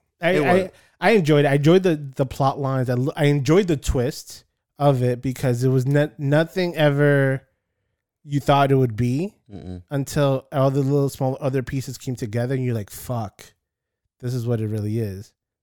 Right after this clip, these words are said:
Speaker 1: So it was a great movie. It was worth watching. It's on H B O Max. Uh, let's go for ratings. What, what do you give this?
Speaker 2: Four, dude.
Speaker 1: I give it four Nickies as well.
Speaker 2: Solid four.
Speaker 1: Way, way better than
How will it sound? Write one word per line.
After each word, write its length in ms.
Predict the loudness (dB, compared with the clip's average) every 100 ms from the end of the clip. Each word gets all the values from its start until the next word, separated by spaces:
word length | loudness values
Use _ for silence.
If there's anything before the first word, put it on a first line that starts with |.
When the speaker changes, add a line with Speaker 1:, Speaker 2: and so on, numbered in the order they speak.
| _
Speaker 1:
So 320 | -10 -6 -4
it 80 | 0
was 180 | 2 2
a 60 |
great 200 | 2 2
movie. 340 | 2 0 2 2
It 40 |
was 200 | 0 -2
worth 340 | 2 2 2
watching. 420 | 0 0 0 -4 -6
It's 100 | -6
on 120 | -4
H 240 | -4 -2
B 100 | 0
O 60 | 2
Max. 680 | 0 -4 -10 -18 -18 -20 _ _ _ -2
Uh, 320 | 2 4 2
let's 320 | 0 -2 0
go 120 | 2
for 140 | 4 4
ratings. 560 | 4 4 0 -2 -6
What, 220 | -2 0 0 -4
what 160 | 0 2
do 60 | 2
you 40 |
give 200 | 2 2
this? 260 | 2 0 -4 -12
Speaker 2:
Four, 340 | -6 -6 -6
dude. 240 | -8 -12 -14 _
Speaker 1:
I 80 | -2
give 160 | 0 0
it 40 | -2
four 140 | -2
Nickies 280 | -2 -2 -4
as 140 | -4 -2
well. 360 | 0 -2 -4 _ _ _
Speaker 2:
Solid 440 | _ _ -8 -6 -6
four. 160 | -4
Speaker 1:
Way, 160 | -2 -2
way 240 | -2 2 2
better 340 | 4 4 4
than 580 | 2 2 2 0 -4